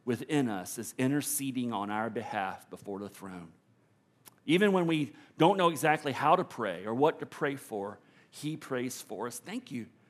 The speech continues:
for that ongoing manifestation of your grace in your life. But Lord, would you rejuvenate us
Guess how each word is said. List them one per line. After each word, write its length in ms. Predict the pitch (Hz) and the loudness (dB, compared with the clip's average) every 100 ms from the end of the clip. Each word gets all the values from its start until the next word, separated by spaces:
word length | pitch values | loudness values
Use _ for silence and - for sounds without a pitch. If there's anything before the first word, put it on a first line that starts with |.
| _ _ | _ _
for 120 | 151 | 4
that 240 | 147 151 - | 6 6 4
ongoing 840 | 156 180 220 170 175 170 165 160 | 2 2 2 0 0 0 -2 -4
manifestation 880 | 151 147 139 135 127 - 117 - 101 | -4 -4 -4 -6 -8 -6 -8 -8 -10
of 140 | 95 92 | -10 -8
your 100 | 110 | -8
grace 400 | 104 104 101 - | -6 -6 -8 -12
in 80 | |
your 140 | 101 98 | -12 -10
life. 240 | 98 98 | -10 -10
But 160 | - 110 | -8 -2
Lord, 220 | 139 131 | 0 2
would 200 | 120 110 | -2 -6
you 260 | 147 147 147 - _ _ _ | -6 -6 -6 -12 _ _ _
rejuvenate 800 | - 127 - 135 117 104 101 92 _ | -6 -6 -2 -2 -2 -6 -8 -12 _
us 600 | 101 85 - - - - | -12 -12 -12 -12 -12 -14